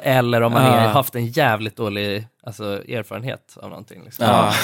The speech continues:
Speaker 2: Ja.
Speaker 3: <laughs> ja, precis. Det måste ju väcka, alltså, väldigt starka känslor för att man ska ta sig an och göra det.
Speaker 1: Ja.
Speaker 3: Eller att man får någonting gratis från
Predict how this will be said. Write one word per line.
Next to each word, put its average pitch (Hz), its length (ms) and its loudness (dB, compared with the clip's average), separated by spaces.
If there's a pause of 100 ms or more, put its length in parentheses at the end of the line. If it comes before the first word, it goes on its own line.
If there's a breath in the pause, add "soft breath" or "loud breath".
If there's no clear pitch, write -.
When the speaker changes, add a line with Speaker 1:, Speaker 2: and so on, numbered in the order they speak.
Speaker 2:
Ja. 110 120 6
Speaker 3:
<laughs> - 0 -
ja, 98 200 2
precis. 95 460 -6
Det 98 100 -2
måste 98 300 2
ju 101 60 4
väcka, 87 460 2
alltså, 80 460 0
väldigt 87 240 0
starka 80 300 -2
känslor 82 400 -4
för 78 120 -4
att 71 80 -8
man 73 160 -6
ska 73 260 -4
ta 73 220 -6
sig 80 160 -6
an 76 160 -8
och 76 60 -6
göra 76 220 -4
det. - 120 -6 (140)
Speaker 1:
Ja. 147 360 2
Speaker 3:
Eller 113 280 4
att 92 140 2
man 95 140 2
får 90 180 0
någonting 85 340 0
gratis 92 500 0
från 71 420 -6